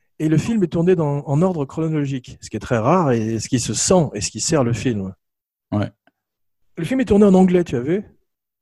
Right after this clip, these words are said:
Speaker 2: Oui, j'ai vu ça, ouais.
Speaker 1: Et
Speaker 2: Et c'est
Speaker 1: doublé
Speaker 2: pas la
Speaker 1: en
Speaker 2: voix de
Speaker 1: allemand.
Speaker 2: Kinski, hein.
Speaker 1: Et c'est pas
Speaker 2: C'est
Speaker 1: la
Speaker 2: pas
Speaker 1: voix
Speaker 2: la
Speaker 1: de
Speaker 2: voix de Kinski.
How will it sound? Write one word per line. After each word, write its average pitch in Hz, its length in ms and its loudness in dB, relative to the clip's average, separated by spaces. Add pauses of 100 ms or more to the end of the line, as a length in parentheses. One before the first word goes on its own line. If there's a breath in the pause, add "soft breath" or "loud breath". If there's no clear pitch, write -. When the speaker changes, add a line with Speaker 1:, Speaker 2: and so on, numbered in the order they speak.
(160)
Speaker 2:
Oui, 160 120 4
j'ai 147 100 2
vu 123 120 -4
ça, 120 240 0
ouais. 90 80 -2 (300)
Speaker 1:
Et 135 140 -8
Speaker 2:
Et - 20 -2
c'est - 140 0
Speaker 1:
doublé - 100 -4
Speaker 2:
pas - 40 6
la 185 60 4
Speaker 1:
en - 40 2
Speaker 2:
voix - 120 2
de 170 60 -4
Speaker 1:
allemand. - 60 -4 (100)
Speaker 2:
Kinski, 104 260 -4
hein. 104 100 -2
Speaker 1:
Et 131 40 -4
c'est 151 140 -2
pas - 100 -6
Speaker 2:
C'est 107 80 2
Speaker 1:
la - 40 0
Speaker 2:
pas 131 60 2
Speaker 1:
voix 127 60 4
Speaker 2:
la 131 60 4
Speaker 1:
de 117 40 -4
Speaker 2:
voix 113 140 2
de 113 60 -10
Kinski. 104 440 -4